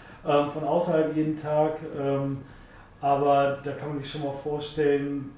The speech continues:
dass natürlich irgendwie jede Familie auch einen Bezug in irgendeiner Form zu V W hat. Und selbst wenn man das nicht hat, lebt natürlich alles davon. Also das ist ja irgendwie auch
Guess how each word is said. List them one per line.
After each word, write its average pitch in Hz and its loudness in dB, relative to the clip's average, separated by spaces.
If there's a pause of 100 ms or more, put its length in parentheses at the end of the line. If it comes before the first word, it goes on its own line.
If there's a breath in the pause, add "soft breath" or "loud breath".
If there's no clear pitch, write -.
(160)
dass 131 -8
natürlich 151 -6
irgendwie 139 -4
jede 147 -2
Familie 147 -2
auch 139 -8
einen 135 -6 (440 loud breath)
Bezug 185 -4
in 139 -6
irgendeiner 135 -6
Form 139 -6
zu - -12
V 131 -10
W 135 -4
hat. 160 -4 (520 loud breath)
Und 139 -6
selbst 147 0
wenn 151 -4
man 143 -2
das 143 -2
nicht 156 -2
hat, 139 -2
lebt 151 -2
natürlich 131 -4
alles 131 -10
davon. 123 -10
Also 131 -8 (100)
das 127 -10
ist 135 -8
ja 131 -6
irgendwie 131 -6
auch 143 -8